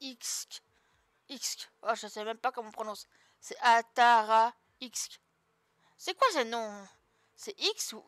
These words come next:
Six ? Bref, on va le dire, on va dire la couleur dorée, les gars. Du coup, la première custom, moi je commence dans l'ordre. Vous connaissez bien, de toute façon, dans tous les cas,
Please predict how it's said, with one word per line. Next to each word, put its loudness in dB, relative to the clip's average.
Six ? -12
Bref, 0
on -2
va 6
le 0
dire, 0
on 2
va 6
dire 2
la 6
couleur 4
dorée, -2
les -4
gars. -4
Du -16
coup, -8
la 6
première 2
custom, 0
moi -4
je -10
commence -4
dans 2
l'ordre. 6
Vous -10
connaissez -8
bien, -2
de -4
toute -14
façon, -8
dans -12
tous -20
les -4
cas, 4